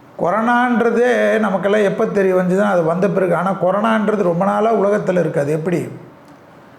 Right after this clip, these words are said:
டெட்டால் பாட்டில்ல இருக்கும். டெட்டால் பாட்டில்ல ஆன்டிசெப்டிக்கு கொரோனாவுக்கும் உண்டு. அப்ப எத்தனை வருஷமா அந்த கொரோனா நோய் இருக்கு?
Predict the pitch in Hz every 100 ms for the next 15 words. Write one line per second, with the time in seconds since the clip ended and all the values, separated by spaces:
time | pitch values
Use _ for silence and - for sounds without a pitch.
0 | - - 139 170 226 226 180 185 165 175
1 | 165 147 127 - - - - - - -
2 | - - - - - - - - - -
3 | - - - - - - - - - 135
4 | 151 180 208 175 180 170 180 208 185 190
5 | 180 196 190 175 - 214 170 165 196 202
6 | 202 226 196 175 185 - 143 143 165 151
7 | 156 214 214 208 214 233 208 185 185 196
8 | 196 185 185 170 -